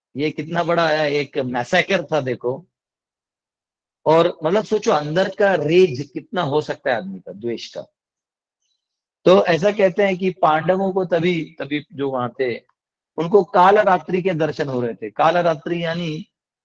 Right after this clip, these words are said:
जो मृत्यु का समय आता है तो उधर उनको एक काली औरत, एकदम काली औरत, एक लाल कपड़ा, एक ही लाल कपड़ा पहने हुए और, अ, उसका पूरा खून निकल रहा है शरीर से, लाल हार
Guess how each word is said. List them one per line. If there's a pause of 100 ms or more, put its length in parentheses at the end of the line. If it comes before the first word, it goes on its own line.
(320)
जो (340)
मृत्यु
का
समय
आता
है (680)
तो
उधर
उनको
एक
काली
औरत,
एकदम
काली
औरत,
एक
लाल
कपड़ा,
एक
ही (840)
लाल
कपड़ा
पहने
हुए (720)
और, (880)
अ, (320)
उसका
पूरा
खून
निकल
रहा
है
शरीर
से,
लाल
हार